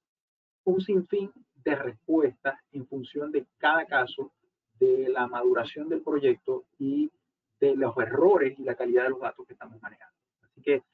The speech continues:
una pregunta muy amplia y por eso me tomé el tiempo. Héctor, quería también agregar, Héctor también agregó algo, hacía referencia al U S Survey Fit y que su definición es mil doscientos sobre treinta y nueve treinta y siete.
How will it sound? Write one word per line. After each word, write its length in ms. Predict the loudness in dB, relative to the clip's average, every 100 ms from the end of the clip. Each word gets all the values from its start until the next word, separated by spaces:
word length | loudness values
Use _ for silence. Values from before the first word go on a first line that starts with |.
| _ -2
una 220 | 2 4
pregunta 400 | 6 4 4 2
muy 220 | 4 6
amplia 500 | 4 2 -4 -6 -6 _ _ _
y 80 | -12
por 140 | -4 -4
eso 180 | -4 -10
me 120 | -8
tomé 720 | -8 -6 -8 -8 -10 -10 -10 -10
el 160 | -10
tiempo. 540 | -8 -6 -6 -6 -8 -8 _ _ _
Héctor, 360 | 2 2 2 0
quería 280 | 0 0 0
también 340 | -2 -4 -4
agregar, 500 | 0 0 0 0 0
Héctor 260 | -2 0 0
también 280 | -2 -6 -4
agregó 380 | -2 0 2 2
algo, 380 | 2 0 -4 -2
hacía 400 | -4 -4 -2 -2
referencia 800 | -2 -6 -4 -4 -6 -4 0 2
al 200 | 2 0 0
U 220 | 2 2
S 160 | 0
Survey 360 | -2 -2 0 -2
Fit 280 | 0 0 -2 _ -4
y 380 | 0 2 0 -2
que 100 | -6
su 240 | -6 -4 -4
definición 560 | -6 -6 -10 -4 -4 -4
es 120 | -8
mil 260 | -6 -4
doscientos 680 | -2 -4 -6 -8 -8 -8 -6
sobre 320 | 0 2 4 2 0 _ _
treinta 360 | -8 -8 -6 -6
y 60 | -6
nueve 320 | -2 2 2
treinta 300 | 0 -6 -8
y 80 | -4
siete. 420 | -2 -2 -4